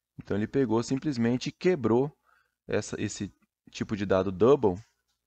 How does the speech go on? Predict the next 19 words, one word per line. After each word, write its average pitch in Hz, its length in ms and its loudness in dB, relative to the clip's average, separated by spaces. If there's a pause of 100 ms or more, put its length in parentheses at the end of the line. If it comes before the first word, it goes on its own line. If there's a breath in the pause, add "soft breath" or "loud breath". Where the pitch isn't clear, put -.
(240)
quebrou 123 360 2
e 135 40 0
deixou 135 240 -2
só 135 280 0
a 135 60 -4
parte 139 340 -6
inteira. 107 440 -4 (400 soft breath)
Desconsiderou 117 600 0
o 113 40 -4
que 135 120 -6
tem 107 220 -4
depois 104 580 -2 (520 soft breath)
do 117 120 0
ponto, 92 440 -2 (360)
tá? 87 200 -4 (140)
Então, 92 160 -10
ficou - 240 -10
cinco 113 320 -6
redondo. 120 460 -8